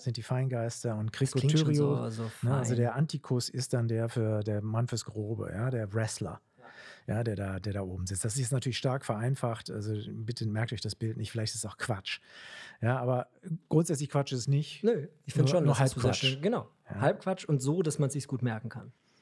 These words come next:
Speaker 1: Genau. Also wir wollen euch jetzt diese ganzen Namen auch nicht vorbeten, ja. Also, äh, Cricoarytenoideus lateralis, Musculus arytenoideus transversus, also das ist was für Schnellsprechwettbewerbe.
Speaker 2: Ich, ich find halt den Posterior wäre noch wichtig, dass wir da noch ein bisschen drauf eingehen.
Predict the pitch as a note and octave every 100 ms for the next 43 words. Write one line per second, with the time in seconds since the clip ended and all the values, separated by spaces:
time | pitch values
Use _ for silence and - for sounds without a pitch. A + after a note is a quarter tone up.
0 | _ _ _ _ G#2+ A#2+ G#2+ G2 B2+ C#3+
1 | C3+ G3+ E3+ F3+ D#3+ D3+ D#3 F#3 D#3 C#3+
2 | F3+ D3+ D3 - F3 G3+ B2 G2+ G#2+ C#3+
3 | A#2+ D3 D#3 A#2+ B2 B2 A#2+ B2+ A#2+ -
4 | D3 C3+ B2 B2 C3 B2 B2 B2+ A2+ C3
5 | - A#2 A#2+ B2 B2 B2 B2 - - A#2+
6 | - A2+ A2+ A2+ B2 A#2 A2+ A2 - A#2+
7 | A2+ A#2 C3 C3+ A#2+ B2 B2 B2+ C3 -
8 | A#2+ B2 A2+ C#3 - F#2+ - F#2+ - F#2+
9 | G#2 A2+ D3+ - - - F#3 F3 D3+ A2+
10 | D#3 - F3 E3 C#3+ C#3+ C#3+ D#3 D#3+ D3
11 | - C3 - C3 D3+ E3 F3 F3 D3+ D3
12 | C#3+ D3+ F3+ G#3